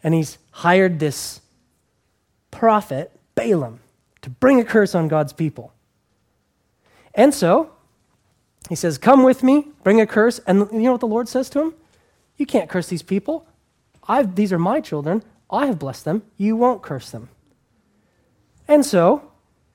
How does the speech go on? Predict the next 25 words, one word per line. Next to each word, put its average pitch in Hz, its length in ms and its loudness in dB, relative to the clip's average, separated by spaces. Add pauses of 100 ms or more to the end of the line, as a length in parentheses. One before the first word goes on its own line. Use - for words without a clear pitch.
(1300)
the 156 60 -10
king 208 460 2
of 143 120 -6
Edom 214 320 2
says, 165 440 -4 (100)
"All 180 120 4
right, 208 240 4
Balaam, 214 380 0 (180)
what 170 80 -2
did 190 100 0
the 190 80 0
Lord 190 220 0
tell 202 160 2
you?" 175 80 0
He 143 60 -4
says, 160 180 -14
"Oh, 156 60 -6
I, 156 180 -2
I 160 80 0
can't, 165 300 0
I 156 60 -4
can't 185 240 -4
curse, - 300 -4 (160)
I 147 60 -8
can't, 170 240 -10